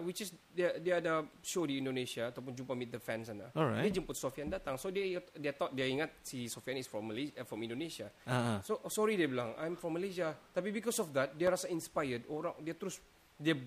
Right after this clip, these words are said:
Speaker 1: bought a flight and dia pergi Indonesia. Dia jumpa lah dia punya.
Speaker 2: Oh,
Speaker 1: So dia,
Speaker 2: nice.
Speaker 1: every time Zack King akan buat every week, dia akan weekly challenge. Dia akan buat weekly challenge on videos yang kau buat. Yang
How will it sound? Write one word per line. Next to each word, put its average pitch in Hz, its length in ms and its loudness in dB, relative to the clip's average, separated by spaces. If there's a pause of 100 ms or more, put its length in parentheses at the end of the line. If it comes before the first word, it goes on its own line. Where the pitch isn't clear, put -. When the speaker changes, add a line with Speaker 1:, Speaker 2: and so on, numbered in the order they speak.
(220)
Speaker 1:
bought 185 240 2
a - 40 -10
flight 175 280 2
and 135 160 2
dia 131 80 2
pergi 135 560 0
Indonesia. 123 320 0
Dia 156 160 0
jumpa 269 160 -8
lah 254 160 -4
dia 214 80 -2
punya. 202 240 0
Speaker 2:
Oh, 170 160 -4 (320)
Speaker 1:
So 220 240 4
dia, 220 160 8
Speaker 2:
nice. - 320 -2
Speaker 1:
every 202 240 -2
time 226 240 4 (160)
Zack 190 160 0
King 208 160 -4
akan 175 240 0
buat 180 160 2
every 196 240 -4
week, 170 80 -4
dia 151 80 0
akan 156 320 -2
weekly 165 320 -2
challenge. 147 240 2
Dia 135 160 0
akan 139 80 -2
buat 139 160 -2
weekly 135 240 -6
challenge 139 320 -2
on 120 320 -4
videos 127 320 -2
yang 117 80 -2
kau - 80 -6
buat. 120 160 -2
Yang 117 240 -4